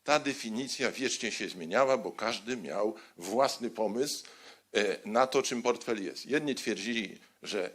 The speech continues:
jest środkiem identyfikacji elektronicznej, a inni, że jest tylko produktem,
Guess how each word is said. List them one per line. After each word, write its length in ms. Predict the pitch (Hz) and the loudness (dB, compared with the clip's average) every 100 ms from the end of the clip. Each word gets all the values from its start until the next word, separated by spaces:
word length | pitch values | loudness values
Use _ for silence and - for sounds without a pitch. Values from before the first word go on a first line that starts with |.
| 73 | -2
jest 360 | 78 139 - | 4 4 4
środkiem 540 | - 156 165 - 180 180 | 0 4 2 2 -2 2
identyfikacji 760 | 180 180 180 185 180 180 185 | 2 2 0 2 4 4 2
elektronicznej, 680 | 185 180 180 190 202 233 226 | 2 0 0 -2 0 -2 2
a 100 | 104 | 2
inni, 340 | 92 123 190 | 0 -2 0
że 120 | 175 123 | 2 2
jest 280 | 104 - | 2 -2
tylko 300 | 80 - 123 | -10 -4 -2
produktem, 720 | 135 98 85 98 - 104 147 | 0 0 -2 -4 -2 -2 -2